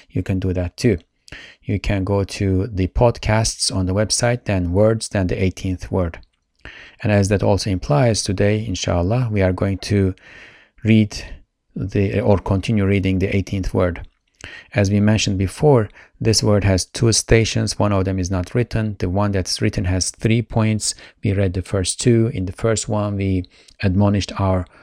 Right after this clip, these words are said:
lower soul and told it that it, it can have no claim to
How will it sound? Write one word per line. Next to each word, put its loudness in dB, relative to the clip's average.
lower 4
soul 2
and -2
told 0
it -4
that -2
it, -2
it -2
can 0
have 2
no 0
claim -2
to 0